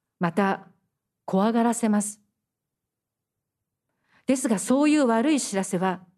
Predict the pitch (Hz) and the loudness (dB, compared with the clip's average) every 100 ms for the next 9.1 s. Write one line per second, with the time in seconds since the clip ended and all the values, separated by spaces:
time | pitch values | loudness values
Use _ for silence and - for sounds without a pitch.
0 | _ _ _ _ _ _ _ _ _ - | _ _ _ _ _ _ _ _ _ -10
1 | - 339 392 285 208 180 170 190 254 - | -2 2 4 4 2 0 0 0 0 -2
2 | 156 135 - _ _ _ _ _ _ _ | -6 -8 -16 _ _ _ _ _ _ _
3 | _ _ _ 214 247 247 180 160 143 214 | _ _ _ -2 -2 -2 -2 -2 0 2
4 | 277 320 254 180 202 185 160 147 160 - | 2 2 0 0 -2 -2 -4 -6 -10 -12
5 | _ _ _ _ _ _ _ _ _ _ | _ _ _ _ _ _ _ _ _ _
6 | _ _ _ _ _ _ _ _ _ _ | _ _ _ _ _ _ _ _ _ _
7 | _ _ _ - - 302 262 190 208 247 | _ _ _ -12 -2 0 2 2 2 2
8 | 262 302 202 185 247 247 175 151 147 - | 0 0 2 2 0 -2 -6 -6 -12 -16